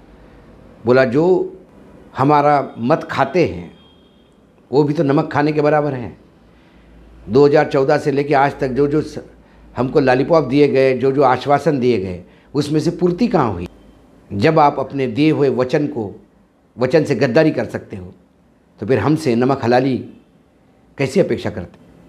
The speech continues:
ये लाभार्थियों का जो वोट बैंक इन्होंने बनाया, उसका रिएक्शन। गैस सिलेंडर दिया तो गैस भरने के लिए पैसे नहीं,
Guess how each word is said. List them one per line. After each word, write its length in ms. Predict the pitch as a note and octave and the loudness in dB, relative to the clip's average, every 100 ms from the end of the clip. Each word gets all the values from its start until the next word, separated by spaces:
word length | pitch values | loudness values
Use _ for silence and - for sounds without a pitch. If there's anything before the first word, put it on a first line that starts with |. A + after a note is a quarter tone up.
| - | -2
ये 160 | C#3 F3 | 2 2
लाभार्थियों 680 | A#2+ A#2 A2 B2+ D3 C3 A#2 | 2 0 0 -2 -4 -4 -4
का 340 | A2+ A2 A2 _ - | -6 -8 -10 _ -4
जो 100 | A#2 | 0
वोट 160 | A#2 | 0
बैंक 300 | G#2+ C#3+ D#3+ | 2 0 0
इन्होंने 260 | C3+ A2+ A2+ | -2 -4 -4
बनाया, 420 | G2 F#2+ F#2+ F#2+ - - | -4 -6 -8 -10 -16 -14
उसका 240 | B2+ - A#2+ | -12 -6 -2
रिएक्शन। 420 | G#2+ G#2 - F#2+ - - - F#2 | -2 -4 -8 -14 -16 -20 -14 -2
गैस 300 | C3+ C#3 C#3 | 0 2 0
सिलेंडर 300 | C#3 C#3 C3+ | 0 0 0
दिया 200 | C#3+ C#3+ | 0 0
तो 140 | C3+ | -2
गैस 380 | A2+ C3 - - | 0 -2 -2 -10
भरने 260 | G2 A#2 C3+ | -6 -4 -2
के 100 | B2 | -2
लिए 100 | A#2+ | -2
पैसे 280 | A#2+ - G#2+ | -2 -6 -8
नहीं, 200 | E2+ | -8